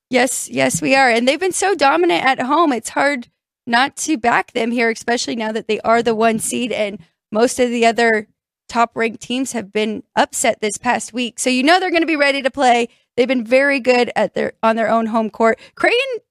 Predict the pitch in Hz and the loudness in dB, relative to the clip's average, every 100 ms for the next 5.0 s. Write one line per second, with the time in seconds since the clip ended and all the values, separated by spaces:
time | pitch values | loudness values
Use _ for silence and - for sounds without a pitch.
0 | - 285 359 - 403 440 - 320 370 392 | -2 0 0 -4 -2 -2 0 2 4 2
1 | 254 262 277 269 285 262 277 370 - 349 | 0 0 0 0 0 2 2 2 2 0
2 | - 269 277 247 - 262 240 240 - 302 | 0 -2 0 0 -2 -4 -2 -2 0 0
3 | 311 262 254 254 294 - - 320 320 - | 0 0 0 0 -2 -6 -4 0 0 0
4 | 269 254 - 247 240 - 233 226 214 - | 2 0 0 -6 -6 -6 0 0 0 -6